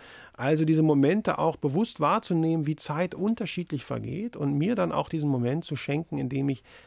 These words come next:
bewusst und aktiv ins Jetzt gerate, mich zum Beispiel kurz bewege oder dehne. Ja, das ist Lebensstil, das ist Verhalten, was ich versuchen muss zu verankern in meinem Alltag. Da reicht es nicht einfach nur gewissermaßen die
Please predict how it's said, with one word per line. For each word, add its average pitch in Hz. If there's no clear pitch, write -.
bewusst 160
und 143
aktiv 151
ins 117
Jetzt 110
gerate, 104
mich 120
zum 156
Beispiel 110
kurz -
bewege 113
oder 110
dehne. 123
Ja, 156
das -
ist 147
Lebensstil, 131
das 113
ist 131
Verhalten, 139
was 131
ich 131
versuchen 160
muss 147
zu -
verankern 165
in 135
meinem 107
Alltag. 185
Da 123
reicht 123
es 120
nicht 160
einfach 127
nur 131
gewissermaßen 117
die 110